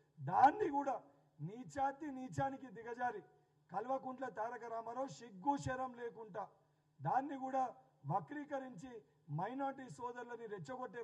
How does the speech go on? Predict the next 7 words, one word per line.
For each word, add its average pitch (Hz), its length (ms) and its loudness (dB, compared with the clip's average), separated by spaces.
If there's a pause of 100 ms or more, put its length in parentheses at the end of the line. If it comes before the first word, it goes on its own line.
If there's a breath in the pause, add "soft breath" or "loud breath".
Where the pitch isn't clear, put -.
ప్రయత్నం 214 420 -10
చేస్తున్నారు. 208 380 -10 (400 loud breath)
మైనారిటీ 262 460 -2 (100)
సోదరులందరూ 226 680 -6
కూడా 220 180 -8
నేను 202 180 -10
విజ్ఞప్తి 196 360 -12